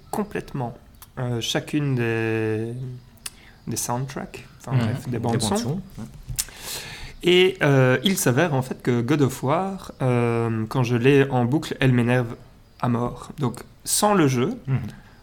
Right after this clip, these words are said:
Speaker 1: je n'arrive pas. Par contre, Horizon Forbidden West, sans le
Speaker 2: <laughs>
Speaker 1: jeu, est, je trouve,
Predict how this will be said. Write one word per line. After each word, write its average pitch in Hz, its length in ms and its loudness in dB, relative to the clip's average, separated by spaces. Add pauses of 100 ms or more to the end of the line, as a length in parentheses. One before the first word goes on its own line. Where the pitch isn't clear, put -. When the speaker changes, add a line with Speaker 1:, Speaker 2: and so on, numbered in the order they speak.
(540)
Speaker 1:
je 131 160 4
n'arrive 135 380 6
pas. - 260 -8
Par - 200 -4
contre, 160 560 2
Horizon 139 460 2
Forbidden 120 520 -2
West, 165 400 -6
sans 202 260 2
le 123 160 4
Speaker 2:
<laughs> 117 120 -2
Speaker 1:
jeu, 165 200 -2 (420)
est, 180 140 4
je 147 100 4
trouve, 180 360 6